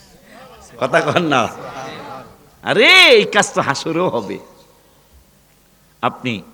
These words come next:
সেক্রেটারিয়েটে গেছেন, মানে সচিবালয়ে, সচিবালয়ে যাইতে হইলে পাস লাগে, কথা কয় না কা? এমপির লগে গেছেন, এমপি দপদপ করে, দপদপ করে, লেফট রাইট, লেফট রাইট করে ঢুকে যেতেছে। হ্যার পিছনে যে আরো তিরিশ জন আছে, হ্যাঁ গো, কোনো খবরই নেই।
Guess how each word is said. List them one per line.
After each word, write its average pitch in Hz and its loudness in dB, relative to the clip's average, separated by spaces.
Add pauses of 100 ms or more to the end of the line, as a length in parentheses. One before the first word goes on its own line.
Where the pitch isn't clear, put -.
(800)
সেক্রেটারিয়েটে 147 0
গেছেন, 120 0
মানে 110 -6
সচিবালয়ে, 92 -6 (460)
সচিবালয়ে 131 -2
যাইতে 117 -4
হইলে 117 -4
পাস - -6
লাগে, 71 -14 (280)
কথা 123 -10
কয় 87 -18
না 76 -20
কা? - -20 (2000)
এমপির 139 -2
লগে 127 0
গেছেন, 120 -2
এমপি 123 -4
দপদপ 123 -2
করে, 113 -6
দপদপ 131 0
করে, 101 -8
লেফট - 0
রাইট, 127 4 (140)
লেফট 135 0
রাইট - -6
করে 107 -4
ঢুকে 104 -4
যেতেছে। - -12 (540)
হ্যার 262 8
পিছনে 311 6
যে 285 8
আরো 269 8
তিরিশ 294 6
জন 233 2
আছে, 151 4
হ্যাঁ - 4
গো, 160 -4
কোনো 151 -4
খবরই 117 0
নেই। 90 -12